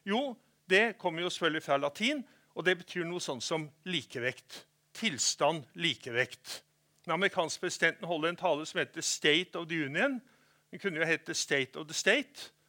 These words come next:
altså tilstanden til staten. Tilstand til tilstanden, eller tilstand til likevekten.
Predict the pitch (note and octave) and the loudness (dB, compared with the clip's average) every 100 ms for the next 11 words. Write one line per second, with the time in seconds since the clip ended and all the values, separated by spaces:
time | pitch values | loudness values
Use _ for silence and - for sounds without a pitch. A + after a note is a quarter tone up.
0 | _ - - G3+ - G3 A2+ - C3 D3+ | _ -4 -2 -4 -4 -4 -2 0 0 -2
1 | F3 - C#3+ C#3 - C3+ A#2 F#3 C3+ G#2+ | -4 -2 -2 0 2 2 2 -4 -8 -10
2 | _ _ _ _ _ - G3 B2 - C#3 | _ _ _ _ _ -10 -8 -4 -2 -2
3 | D3 - C3+ C3+ C3 G2 - A#2 C3+ C#3 | -4 -6 -8 -8 -8 -6 -2 -2 -2 -2
4 | D3+ - D3 - C3 B2 D3 C#3+ B2 C3 | -4 -6 -8 -8 -8 -4 -2 -2 -4 -6
5 | A#2+ | -8